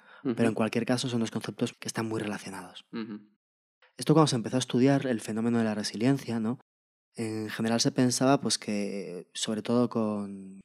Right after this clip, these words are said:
Speaker 2: eh, en niños, cuando una persona estaba sometida a un periodo de privación o era sometida a unas circunstancias muy estresantes o unas cis-, circunstancias trágicas,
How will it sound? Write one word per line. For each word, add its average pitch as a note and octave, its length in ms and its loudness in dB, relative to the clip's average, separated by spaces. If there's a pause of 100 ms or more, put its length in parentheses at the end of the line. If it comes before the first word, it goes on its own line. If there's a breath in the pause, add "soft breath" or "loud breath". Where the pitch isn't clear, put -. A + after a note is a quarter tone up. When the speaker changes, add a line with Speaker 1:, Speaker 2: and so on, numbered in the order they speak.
Speaker 2:
eh, G2+ 380 -10
en G2+ 140 -8
niños, A#2 420 0 (340 loud breath)
cuando A#2 240 0
una A#2+ 60 0
persona C3 320 2
estaba A#2 260 0
sometida A2+ 480 0
a G#2+ 60 -2
un G#2+ 120 -4
periodo A2 240 -4
de G#2+ 80 -2
privación C#3 680 -2 (140)
o G#2+ 180 -8
era G#2+ 140 -6
sometida G#2+ 580 -4 (380 loud breath)
a A2+ 100 -10
unas A2+ 540 -4
circunstancias A2 840 -4
muy A2 120 -4
estresantes C3 760 -4
o - 20 -10
unas G#2+ 220 -6
cis-, - 200 -10
circunstancias G#2 1000 -8
trágicas, B2+ 640 -4